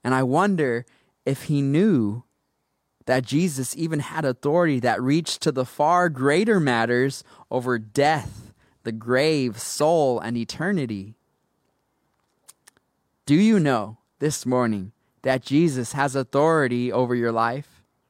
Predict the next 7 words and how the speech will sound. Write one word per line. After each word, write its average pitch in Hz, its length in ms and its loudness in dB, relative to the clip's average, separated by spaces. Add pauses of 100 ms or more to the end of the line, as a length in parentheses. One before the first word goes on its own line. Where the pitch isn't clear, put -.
(1400)
In 139 140 2
Matthew 147 320 2
twenty-eight, 143 500 -2
verse 135 240 -2
eighteen, 135 400 -4
it 113 100 -6
says, 123 360 0